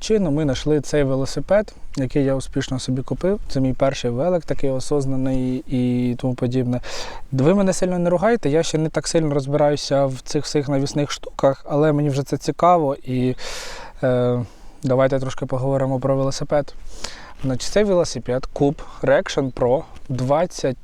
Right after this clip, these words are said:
третя рама на двадцять дев'ятих колесах. По обвісу, давайте я, я записав, бо я не такий ще експерт, як я вам сказав. Значить, монетки в мене для перекидання передач S L X Shimano.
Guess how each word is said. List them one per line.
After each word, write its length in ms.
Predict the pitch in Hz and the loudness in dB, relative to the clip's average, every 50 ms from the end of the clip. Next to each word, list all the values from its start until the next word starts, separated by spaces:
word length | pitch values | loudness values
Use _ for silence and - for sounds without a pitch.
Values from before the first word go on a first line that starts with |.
| - | -4
третя 520 | - - 143 143 147 139 - - 135 127 123 | 0 2 4 4 2 0 0 -2 0 0 2
рама 480 | 127 123 123 120 123 135 156 196 220 - - | 2 2 2 2 0 0 0 0 -2 -2 -2
на 100 | 143 131 | 0 0
двадцять 420 | 127 131 139 156 - - - 135 127 | 2 2 2 2 2 2 0 0 0
дев'ятих 460 | 131 127 135 151 165 - 170 - - | 0 2 2 2 2 2 -2 -4 -2
колесах. 640 | - - 135 131 120 113 110 - - 113 - - - - - - - - - - - - - - - - - - - - - | 0 2 4 4 4 0 -2 -6 -8 -10 -10 -10 -8 -8 -4 -2 -2 -2 -2 -2 -6 -8 -10 -10 -10 -8 -8 -8 -6 -6 0
По 500 | - 156 170 190 220 233 226 226 220 214 - | 4 6 8 8 8 8 8 6 6 4 2
обвісу, 640 | - 160 147 135 143 165 156 131 117 - - 117 120 - - - | 0 0 2 2 2 4 4 4 2 0 -4 -10 -12 -12 -8 -2
давайте 380 | 127 131 135 151 175 170 - | 0 2 4 4 4 4 4
я, 180 | 139 143 143 147 - - | 4 4 4 4 0 -2
я 140 | - 156 147 | 0 2 2
записав, 480 | 143 147 151 - 151 - - 190 214 214 | 4 2 2 0 0 2 4 4 4 4
бо 180 | 165 139 135 | 2 0 0
я 340 | 127 123 143 143 147 151 151 | 0 4 4 6 6 6 4
не 200 | 147 143 143 147 | 2 2 0 -2
такий 240 | 135 - - - 135 | -2 -2 -2 -2 -2
ще 160 | - - 123 | -2 -2 -4
експерт, 380 | - - - - - 165 165 - | -4 -4 -4 -4 -4 -4 -4 -4
як 100 | 127 - | -2 0
я 60 | 131 | 0
вам 80 | 127 123 | 0 -2
сказав. 300 | - - 120 120 113 117 - - - - - - - - - | -2 -2 -2 -2 -2 -4 -6 -10 -10 -10 -8 -8 -6 -4 0
Значить, 220 | - 127 123 - 143 | 0 0 2 2 2
монетки 500 | 151 165 170 151 135 123 - - - 120 | 2 4 4 4 4 2 0 -2 -2 -2
в 40 | |
мене 240 | 120 120 123 120 123 | 0 0 0 0 0
для 160 | 117 117 135 | 0 0 -2
перекидання 760 | 123 - 135 131 131 - - 139 135 131 127 123 123 120 120 113 | 0 0 0 0 0 0 -2 0 2 4 4 4 2 0 -2 -4
передач 720 | - - 131 123 127 123 120 117 123 120 117 113 - - - - - | -2 -2 0 0 2 0 2 2 2 0 0 -2 -6 -10 -12 -6 -4
S 260 | 147 131 - - 127 | -4 -2 0 0 2
L 220 | 120 120 120 139 190 | 2 2 2 0 0
X 220 | - - - - - - - | -2 -4 -6 -8 -8 -10 -8
Shimano. 640 | - - - 170 170 175 170 170 170 175 175 175 180 | -6 -2 0 2 2 2 2 2 2 2 2 0 -2